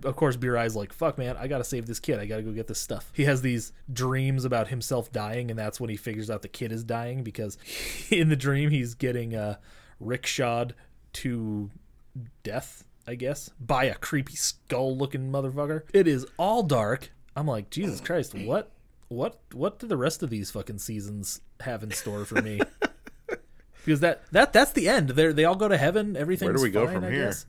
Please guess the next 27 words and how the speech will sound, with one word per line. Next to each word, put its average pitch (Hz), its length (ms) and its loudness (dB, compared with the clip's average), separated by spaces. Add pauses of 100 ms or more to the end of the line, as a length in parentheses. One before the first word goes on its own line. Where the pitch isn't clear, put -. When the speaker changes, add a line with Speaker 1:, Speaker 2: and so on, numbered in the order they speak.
Speaker 1:
I 127 80 -4
think 190 220 0
Burai's 139 460 0
up 170 120 0
in 170 100 0
heaven. 170 340 4
I 156 100 -4
don't 165 160 -4
fucking 104 240 -8
remember. 117 540 -4
Speaker 2:
Well, - 120 -6
he 143 80 2
Speaker 1:
There's 113 80 -4
Speaker 2:
did. 107 280 -2
He 95 120 -4
died 92 280 -2
a - 20 -4
hero, 87 340 -6
you 87 120 -10
know. 90 260 -12
Speaker 1:
It's - 140 -12
all - 40 -2
sorts - 280 -4
of 101 80 -8
shit - 320 -6
going 107 220 -6
on. 101 220 -6